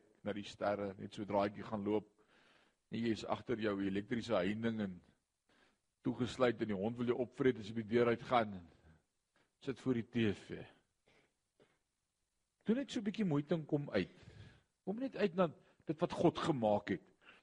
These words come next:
Ons is so kluisenaars en opgesluit in ons eie wonings,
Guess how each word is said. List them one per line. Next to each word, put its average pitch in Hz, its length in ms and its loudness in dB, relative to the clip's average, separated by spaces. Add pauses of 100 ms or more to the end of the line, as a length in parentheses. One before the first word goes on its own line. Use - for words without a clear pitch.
(380)
Ons 202 180 2
is 247 160 0
so 294 180 6 (120)
kluisenaars 214 760 8 (120)
en 180 160 4 (160)
opgesluit 196 680 8
in 190 80 8
ons 175 160 4
eie 175 260 10
wonings, 123 680 6